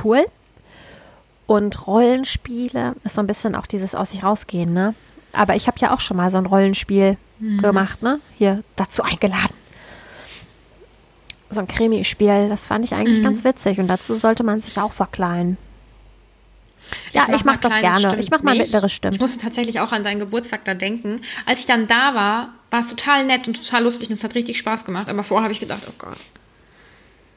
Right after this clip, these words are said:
Speaker 2: Ja, und weißt du, was
Speaker 1: Ist es
Speaker 2: richtig
Speaker 1: wieder das im
Speaker 2: peinlich
Speaker 1: Vorfeld,
Speaker 2: ist?
Speaker 1: ne?
Speaker 2: Ich bin angekommen
Speaker 1: Ja.
Speaker 2: und alle sahen halt so aus, wie sie aussehen sollten und ich halt nicht, weil ich hatte, ähm, auf dieser Einladung oder so, weiß ich nicht, äh, da gab's, glaub ich, eine Rückseite und da stand dann, was man, äh, wie man auszusehen hat.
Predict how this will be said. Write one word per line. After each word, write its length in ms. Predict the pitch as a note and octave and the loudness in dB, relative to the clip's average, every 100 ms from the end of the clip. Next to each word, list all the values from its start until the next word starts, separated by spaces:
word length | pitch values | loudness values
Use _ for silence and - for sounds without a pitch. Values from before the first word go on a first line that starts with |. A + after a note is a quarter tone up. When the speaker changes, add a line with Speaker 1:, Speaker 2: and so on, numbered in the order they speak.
| _ _ _ _ _ | _ _ _ _ _
Speaker 2:
Ja, 340 | G#3 G#3 G3+ - - - - | 2 2 2 -2 -16 -20 -2
und 240 | B3+ A#3+ | -2 0
weißt 200 | A3+ A#3 | -2 -4
du, 40 | B3+ | -4
was 120 | A#3+ | 0
Speaker 1:
Ist 40 | A#3 | 2
es 80 | B3 | 2
Speaker 2:
richtig 80 | A#3+ | 4
Speaker 1:
wieder 140 | G#3 | 4
das 120 | F#3+ | 4
im 60 | G#3+ | 2
Speaker 2:
peinlich 60 | - | 2
Speaker 1:
Vorfeld, 280 | G#3+ F3+ | 2 4
Speaker 2:
ist? 60 | D3 | 2
Speaker 1:
ne? 60 | B3 | -2
Speaker 2:
Ich 80 | B3+ | -2
bin 80 | |
angekommen 680 | G3 A#3 B3 A#3 F#3+ G#3+ C4 - | -2 -2 -4 -6 -6 -6 -8 0
Speaker 1:
Ja. 140 | - | 2
Speaker 2:
und 180 | G#3+ - | 2 0
alle 340 | A3+ A#3 A3 | 4 4 2
sahen 280 | G3+ G#3 G#3 | 0 0 0
halt 160 | G3+ G3+ | -2 -4
so 80 | |
aus, 200 | - G3+ | -6 -4
wie 60 | G#3+ | -4
sie 140 | G3 | -4
aussehen 260 | - A#3 G#3 | -4 -2 -2
sollten 200 | G3 G3+ | -2 -6
und 100 | G3+ | -8
ich 120 | - | -6
halt 160 | F#3+ F#3 | -6 0
nicht, 300 | A3+ C4 - - _ | 0 0 -8 -20 _
weil 320 | A3+ B3+ C4 | 4 4 2
ich 160 | A#3+ - | -2 -6
hatte, 360 | B3+ A3+ A#3 - - | -4 -2 -2 -6 -6
ähm, 280 | G#3 G3 G3+ - | -4 -4 -6 -10
auf 100 | - | -8
dieser 200 | G#3 - | -4 0
Einladung 580 | A3+ B3+ A#3+ A#3 A3+ | 2 2 4 4 2
oder 180 | A#3 G#3+ | -2 -2
so, 420 | G#3 G#3 G3 - - _ _ | -2 -2 -2 -4 -10 _ _
weiß 160 | A3 G#3+ | -6 -2
ich 60 | |
nicht, 180 | G#3 G#3 - - - _ | -4 -4 -12 -18 -20 _
äh, 120 | - G3+ | -6 -4
da 60 | |
gab's, 160 | G3+ G#3 | -2 -2
glaub 120 | A#3+ | -4
ich, 60 | A3+ | 0
eine 120 | A3 | 2
Rückseite 460 | B3 B3 C#4 C4+ B3 | 2 2 2 2 0
und 80 | |
da 80 | G#3+ | -2
stand 300 | G#3 A3+ A#3 | -2 0 0
dann, 120 | A3+ | 0
was 140 | G#3 G#3 | -2 -2
man, 260 | G3+ G3+ | -2 -2
äh, 200 | G3+ G3 F#3+ | -2 -6 0
wie 80 | G#3+ | 2
man 140 | G#3+ | 4
auszusehen 520 | A#3 A#3 A3 F#3+ F3+ | 2 -4 -6 -4 -4
hat. 200 | F3+ F3+ | -4 -8